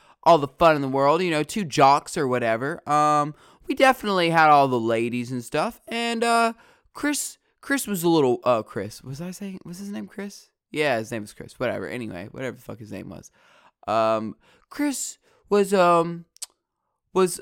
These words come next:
a little bit of a weirder kid, you know? Like, we were all jocks, and some of the jocks hung out together, but, like, a lot of the football team had, like, separate friend groups at our school. It was, it was, it wasn't, like, your regular, like, jocks and, with the jocks, nerds with the nerds.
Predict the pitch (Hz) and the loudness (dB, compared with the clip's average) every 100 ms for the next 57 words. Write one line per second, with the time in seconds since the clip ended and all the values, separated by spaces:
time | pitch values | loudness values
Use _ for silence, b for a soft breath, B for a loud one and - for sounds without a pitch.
0 | - 156 165 202 214 170 151 123 113 120 | 0 2 4 4 4 2 0 -2 -2 0
1 | 107 101 101 131 107 131 165 180 175 170 | 0 -4 -6 -6 -4 -2 0 2 0 -2
2 | 214 196 170 139 151 147 135 143 139 185 | 0 4 4 4 4 4 2 -8 -6 -2
3 | 165 151 127 139 98 - 143 127 113 139 | -2 -4 0 0 0 -4 -8 -6 -6 -6
4 | 127 123 117 117 110 110 113 113 135 160 | -2 -2 -2 -4 -4 -4 -4 -4 -2 0
5 | 156 139 151 - 123 - 143 127 123 b | -2 -6 -8 -4 -6 -6 -10 -10 -14 b
6 | b b 143 135 123 123 117 - - B | b b 4 4 4 0 0 -4 -20 B
7 | B B B _ _ - 185 156 156 - | B B B _ _ -2 0 2 0 0
8 | 160 151 143 127 139 135 - 131 127 - | 2 4 2 0 -4 -4 -4 -2 -2 -2
9 | 147 127 117 127 143 139 127 - 151 151 | 0 0 0 -2 0 -2 -4 -4 -2 -2
10 | 151 165 190 214 196 165 147 143 - 139 | -2 -2 0 0 -2 -4 -4 -4 -4 -4
11 | 123 120 123 117 113 113 107 113 147 131 | -2 -4 -2 -2 -2 -2 -4 -4 0 2
12 | 123 - 117 - 120 110 107 123 120 120 | 0 -10 -12 -10 -10 -8 0 4 4 2
13 | - 120 120 117 113 107 104 98 95 | -4 -6 -4 -6 -8 -8 -8 -8 -10